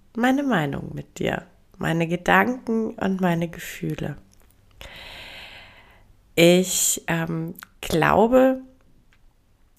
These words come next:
wenn du mich kennst, wenn du mir vielleicht auch auf Social Media schon länger folgst,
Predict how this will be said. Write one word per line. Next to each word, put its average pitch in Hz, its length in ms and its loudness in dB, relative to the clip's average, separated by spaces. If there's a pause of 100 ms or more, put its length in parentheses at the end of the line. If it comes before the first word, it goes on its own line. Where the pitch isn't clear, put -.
(240)
wenn 165 320 0
du 151 420 -2
mich 151 360 -6
kennst, 202 520 4
wenn 165 160 -2
du 156 60 -2
mir 156 180 -4
vielleicht 147 460 -6
auch - 260 -6
auf - 180 -10
Social 170 440 -2
Media 165 420 0
schon 147 300 -4
länger 147 340 -4
folgst, - 880 0